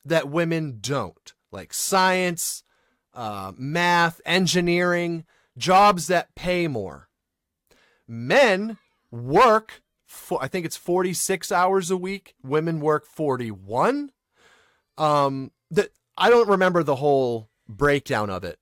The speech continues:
but I mean, it's, it's laughable that it's, it has nothing to do with a woman gets paid less than a man if they're both equally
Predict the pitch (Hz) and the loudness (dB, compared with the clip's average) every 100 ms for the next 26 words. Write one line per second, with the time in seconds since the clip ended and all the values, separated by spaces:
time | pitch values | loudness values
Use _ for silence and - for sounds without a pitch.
0 | - 185 196 208 208 196 - - _ _ | -2 2 2 4 4 2 0 -10 _ _
1 | 180 175 151 147 147 165 185 180 147 113 | -4 -4 -4 -4 2 4 4 2 -4 -2
2 | 104 98 98 _ _ _ _ _ _ _ | -4 -4 -10 _ _ _ _ _ _ _
3 | _ _ 131 180 190 - 190 240 202 233 | _ _ -2 2 2 -2 -2 2 2 2
4 | 294 254 214 208 170 233 214 180 165 - | 2 0 -2 -2 0 0 4 2 0 -14
5 | _ _ _ _ _ _ _ 170 156 131 | _ _ _ _ _ _ _ -4 -4 2
6 | 196 196 175 165 160 - 170 175 160 160 | 2 4 0 -2 -4 -10 -8 -6 -2 -2
7 | 160 - 135 120 143 156 135 131 - 143 | -4 -4 -4 -4 -2 -2 -2 -4 -2 -4
8 | 113 143 156 - - _ _ _ _ - | 0 2 2 -2 -14 _ _ _ _ -4
9 | 185 190 202 202 202 190 170 | -2 -2 -2 0 0 -2 -6